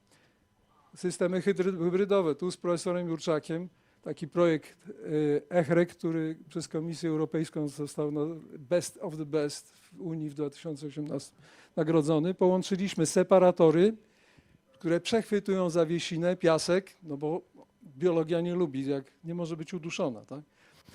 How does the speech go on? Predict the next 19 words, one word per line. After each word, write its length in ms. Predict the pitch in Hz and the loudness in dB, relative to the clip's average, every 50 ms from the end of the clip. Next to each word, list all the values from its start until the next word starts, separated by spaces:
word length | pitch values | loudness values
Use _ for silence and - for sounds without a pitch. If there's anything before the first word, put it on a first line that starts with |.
| - _ _ - | -20 _ _ -6
Przez 220 | - 147 139 - | -4 -4 -2 0
mineralną 540 | 165 160 160 160 147 147 143 139 139 143 135 | 0 2 2 4 4 4 4 2 2 0 0
zawiesinę. 540 | 131 143 135 143 139 - - 185 208 220 196 | 0 -2 -2 -2 -6 -6 -6 -4 -2 -2 -2
One 180 | 175 180 170 | -2 -4 -4
separatory 640 | - - 170 - 190 175 175 170 - 180 175 170 175 | -2 -2 0 4 4 6 6 4 4 2 0 0 0
przechwytują, 760 | - - 170 151 - 160 147 - 175 175 190 196 208 226 - - _ _ _ - | 0 -2 -4 -2 -2 -4 -2 0 2 2 2 2 0 -2 -4 -8 _ _ _ -4
natomiast 380 | 240 214 208 226 214 208 196 - | -2 -2 0 0 0 0 0 0
system 320 | - 233 208 - 233 214 | 0 0 0 0 0 -2
wkomponowaliśmy 1400 | 202 - - 226 226 214 226 208 196 202 185 180 180 180 180 - 180 185 185 185 180 175 180 175 175 170 - 185 170 | -2 0 0 0 2 4 4 4 4 4 4 2 0 -4 -6 -6 -4 0 0 2 4 4 4 2 2 -2 -4 -4 -2
do 140 | 160 170 156 | 0 0 -2
środka 580 | - - 156 147 147 - - - 202 214 226 214 _ _ - - _ - | 0 0 0 0 0 -2 -2 -2 0 0 0 -4 _ _ -20 -20 _ -14
i 80 | - 170 | -12 -6
proszę 300 | - 196 185 147 196 190 | -2 -2 0 0 0 0
zobaczyć, 580 | 180 190 180 185 190 185 - 156 135 131 - 143 | 2 2 2 2 2 2 0 -4 -4 -4 -4 -2
ze 160 | 147 165 156 | 0 0 0
stu 320 | - - - - - 208 | 0 -2 -4 -4 -4 -2
sześćdziesięciu 580 | - - 202 190 175 - - 208 196 - 196 185 | 4 4 4 4 4 2 -2 -2 -2 -2 -4 -2
pięciu 340 | - 202 202 190 - 202 190 | -2 -2 -2 -2 -2 -2 -4
miligramów 760 | 190 185 180 185 165 175 180 165 156 165 185 214 220 - _ | -2 -2 -4 -4 -2 0 0 0 0 0 -2 -4 -4 -6 _